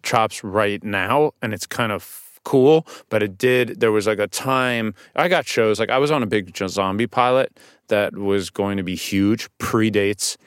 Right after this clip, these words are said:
Walking Dead. Les Moonves killed it. Big people, Ray Stevenson, like, at the time, Rome was just all, you know, like,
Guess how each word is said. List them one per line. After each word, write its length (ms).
Walking 340
Dead. 280
Les 220
Moonves 500
killed 260
it. 100
Big 280
people, 400
Ray 240
Stevenson, 800
like, 260
at 140
the 80
time, 360
Rome 260
was 120
just 260
all, 220
you 80
know, 200
like, 260